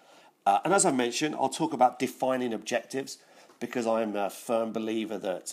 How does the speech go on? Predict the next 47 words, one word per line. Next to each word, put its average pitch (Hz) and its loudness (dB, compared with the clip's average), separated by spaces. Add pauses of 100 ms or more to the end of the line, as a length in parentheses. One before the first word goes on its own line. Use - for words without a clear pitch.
it's - -8
not 104 -4
always 110 -4
about 101 0
the - -14
summit 127 -4
or 104 -8
the 104 -4
end 107 -6
point 107 -6
of 104 -6
a 107 -4
thing. 127 -8 (680)
Uh, 101 2
there's 107 -6
lots 110 0
that - -12
can 110 -8
be 98 -4
extracted 98 -6
from, 92 -6
for 101 -14
example, 95 -6
uh, 90 -2
the 90 -12
journey. 107 -6 (520)
Uh, 123 2
but 123 0
we'll 143 4
talk 160 2
about 131 8
that, 120 6
uh, 123 -2
within 123 -2
the 117 0
next 110 -4
couple 104 -4
of 92 -2
days. 82 -2 (420)
But 113 -2
I 113 8
guarantee 143 0
this, 107 -4 (160)
when 107 -4
you 107 -2
plan 156 -2
adventures, 101 -6